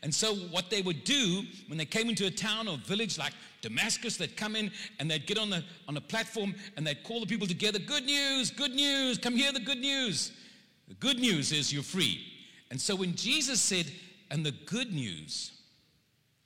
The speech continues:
is preached to the poor," it is a serious,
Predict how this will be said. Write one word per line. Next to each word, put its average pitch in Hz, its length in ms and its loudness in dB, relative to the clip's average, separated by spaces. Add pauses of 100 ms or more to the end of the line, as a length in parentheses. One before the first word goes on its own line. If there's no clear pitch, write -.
(380)
is 131 140 -4
preached 151 320 -4
to 143 60 -8
the 131 60 -8
poor," 104 280 -8 (540)
it 160 100 -6
is 151 160 -2
a 131 60 -2
serious, 226 1000 2